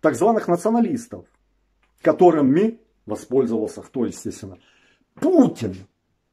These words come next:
теми националистами той эпохи,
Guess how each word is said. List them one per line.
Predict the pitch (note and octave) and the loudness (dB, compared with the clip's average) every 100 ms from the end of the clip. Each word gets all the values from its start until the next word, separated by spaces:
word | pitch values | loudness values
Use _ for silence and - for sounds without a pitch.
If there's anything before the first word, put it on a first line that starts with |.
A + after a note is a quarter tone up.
| _ - | _ -2
теми | G3+ B3 G3+ D3 | 4 4 4 0
националистами | C#3+ D3 - D3 D3+ G3 - C#3+ | -2 -2 0 0 0 -2 0 2
той | C#3 F#3+ F#3+ | 6 6 6
эпохи, | G3+ F#3+ A#3+ - - | 0 0 2 2 -2